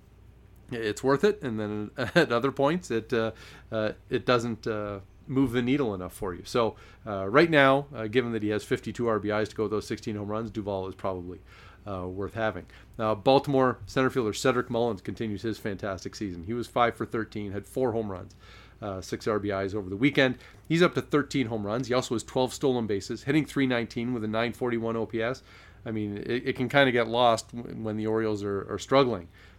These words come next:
Uh, but if, uh, Cedric Mullins goes for, you know, twenty-five home runs, twenty-five stolen bases, and hits over three hundred, that's a pretty fantastic season. Uh, Angels D H Shohei Ohtani. Now, hi-, his stuff isn't going under the radar, that's for sure. He hit four home runs,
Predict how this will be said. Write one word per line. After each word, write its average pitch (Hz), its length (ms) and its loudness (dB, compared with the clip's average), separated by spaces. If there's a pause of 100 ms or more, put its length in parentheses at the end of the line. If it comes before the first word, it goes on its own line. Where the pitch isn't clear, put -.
(120)
Uh, 98 240 -6
but 107 320 4 (320)
if, 104 320 -6
uh, 104 120 0
Cedric 131 320 4
Mullins 120 320 0
goes 110 260 0
for, 98 340 -2 (120)
you 101 60 -12
know, 95 120 -14
twenty-five 113 560 2
home 107 180 -2
runs, 107 200 -4
twenty-five 110 420 -2
stolen 104 280 -4
bases, 107 300 -2
and 95 120 -6
hits - 260 -10 (160)
over 101 220 -4
three 110 220 -4
hundred, 104 300 -4 (380)
that's 113 180 -6
a 101 40 -14
pretty 117 180 -2
fantastic 101 580 -8
season. 110 300 -6 (500)
Uh, 95 140 -6 (140)
Angels 156 360 6
D 143 200 4
H 175 120 4
Shohei 160 400 4
Ohtani. 147 380 2
Now, 101 220 -8
hi-, 131 260 -4
his 147 160 0
stuff 131 260 4
isn't 117 220 0
going 113 240 -2
under 104 160 -2
the 98 100 -2
radar, 104 280 -2
that's 101 180 -6
for 98 140 -12
sure. 104 200 -4
He 123 140 0
hit 131 140 4
four 117 160 0
home 107 180 -4
runs, 95 220 -8